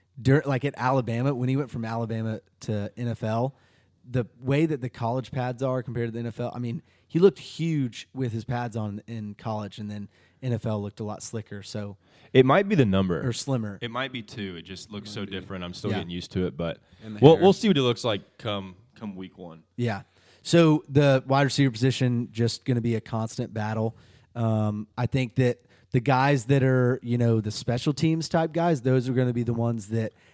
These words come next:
Speaker 1: have kind of advantage over the other. Now, Cam Batson, too.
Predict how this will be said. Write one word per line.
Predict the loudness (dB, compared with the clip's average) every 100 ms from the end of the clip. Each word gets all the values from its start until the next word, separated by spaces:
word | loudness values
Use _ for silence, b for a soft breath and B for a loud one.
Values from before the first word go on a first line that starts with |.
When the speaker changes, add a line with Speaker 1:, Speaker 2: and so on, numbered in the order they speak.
| b
Speaker 1:
have | -6 -4
kind | -4 -4
of | -4
advantage | -4 -4 -4 -6 -8 -12 -8
over | -6
the | -6 -6
other. | -8 -10 b b b 0
Now, | 0
Cam | 0 0 0
Batson, | 2 0 -2 -6
too. | 2 2 2